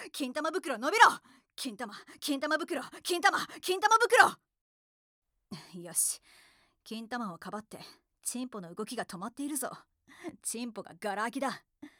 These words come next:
止まったチンポの尿道に短剣を差し込んでやる。チンポの外側は硬く、防御力は高くとも、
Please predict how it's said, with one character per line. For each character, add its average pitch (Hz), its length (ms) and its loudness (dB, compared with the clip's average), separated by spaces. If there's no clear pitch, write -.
止 202 80 -10
ま 208 120 -6
っ 220 40 -10
た 226 100 -10
チ 254 180 0
ン 220 60 -4
ポ 202 80 -14
の 160 100 -16
尿 208 260 -6
道 233 140 -4
に 226 200 -8
短 240 240 -2
剣 285 200 0
を 240 40 -4
差 240 140 0
し - 100 4
込 349 140 2
ん 320 40 4
で 262 80 4
や 175 80 0
る。 - 100 -12
チ 240 180 -4
ン 214 60 -6
ポ 208 100 -8
の 170 80 -10
外 196 240 -8
側 208 200 -2
は 202 100 -4
硬 220 220 -10
く、 - 140 -14
防 254 160 2
御 285 120 0
力 247 140 -4
は 175 100 -8
高 208 220 -10
く - 80 -14
と 165 100 -12
も、 - 120 -16